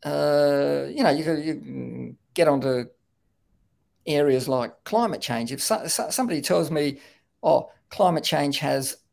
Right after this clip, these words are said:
this effect," or "Climate change has that effect," or "It's caused by this," or "It's caused by that," there's no way I can assess their statements and say, "No, no, climate cha-, that statement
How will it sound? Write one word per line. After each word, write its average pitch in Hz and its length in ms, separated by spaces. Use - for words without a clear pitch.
this 202 200
effect," 143 520
or 135 260
"Climate 160 340
change 143 300
has 131 220
that 208 180
effect," 160 400
or 123 140
"It's - 100
caused 175 360
by 147 180
this," 175 260
or 139 100
"It's - 120
caused 170 320
by 143 180
that," 143 400
there's 226 300
no 240 400
way 190 420
I 185 240
can 143 340
assess 226 500
their 160 280
statements - 880
and 156 140
say, 147 360
"No, 262 240
no, 214 260
climate 226 360
cha-, 180 340
that - 200
statement 151 640